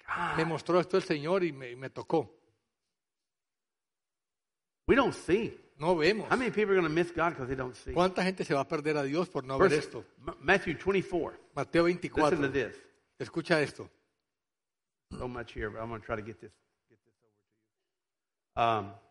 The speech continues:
Speaker 1: verse forty.
Speaker 2: But please let them know when you want the worship team.
Speaker 1: Yeah, come on up. Worship team, come on up.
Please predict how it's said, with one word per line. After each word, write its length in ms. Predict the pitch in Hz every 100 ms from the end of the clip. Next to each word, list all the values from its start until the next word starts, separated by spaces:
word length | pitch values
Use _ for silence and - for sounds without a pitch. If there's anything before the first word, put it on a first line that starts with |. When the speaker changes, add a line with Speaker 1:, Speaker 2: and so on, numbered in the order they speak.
| _ _ _ _ _ _ _ _ _ _ _ _ _
Speaker 1:
verse 160 | - 143
forty. 300 | - 156 147 - - _
Speaker 2:
But 160 | 113
please 160 | - 123
let 120 | 117
them 160 | 117 113
know 120 | 117
when 160 | 113 110
you 100 | 110
want 200 | 107 110
the 80 | 107
worship 320 | 110 - 117
team. 100 | _ 110 _ _
Speaker 1:
Yeah, 160 | 113 - -
come 120 | 120
on 120 | 113
up. 120 | 104 -
Worship 300 | 113 113 -
team, 180 | - 104
come 120 | 113 104
on 80 |
up. 80 | 101